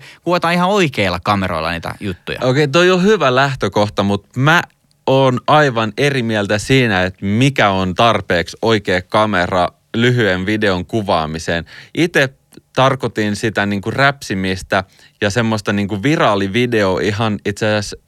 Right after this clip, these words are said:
Speaker 2: eri tavalla, että on olemassa ajoituksel-, ajoituksellinen laatu-niminen käsite. Ja jos sitä ei ole, niin nyt mä sen keksin. Mut siis jokaisella sisällöllä, joka on lähtenyt viraaliksi,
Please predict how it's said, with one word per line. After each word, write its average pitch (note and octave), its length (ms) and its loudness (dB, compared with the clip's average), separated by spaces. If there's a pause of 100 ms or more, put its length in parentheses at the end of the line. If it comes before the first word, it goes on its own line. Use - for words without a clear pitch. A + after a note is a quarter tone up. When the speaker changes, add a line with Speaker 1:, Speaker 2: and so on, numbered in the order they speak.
(200)
Speaker 2:
eri D#3 240 2
tavalla, A#2+ 500 2
että E2+ 260 -2 (440)
on C3+ 380 2 (120)
olemassa A2 840 0 (440)
ajoituksel-, A2 1080 0 (100)
ajoituksellinen G#2 1120 0
laatu-niminen F2+ 920 0
käsite. G2 540 -2 (100)
Ja F#2+ 80 0
jos G#2 220 0
sitä G#2+ 220 0
ei G#2 120 2
ole, G#2 100 0
niin F#2 180 -2
nyt C3+ 220 -2
mä G#2+ 80 -2
sen D#2+ 240 -6
keksin. C#3+ 420 -2 (220)
Mut G#2+ 140 -4
siis A2 180 0 (400)
jokaisella C3+ 580 0
sisällöllä, A2 640 0
joka F#2+ 300 0
on G2+ 120 2
lähtenyt G#2+ 460 0
viraaliksi, G#2 600 0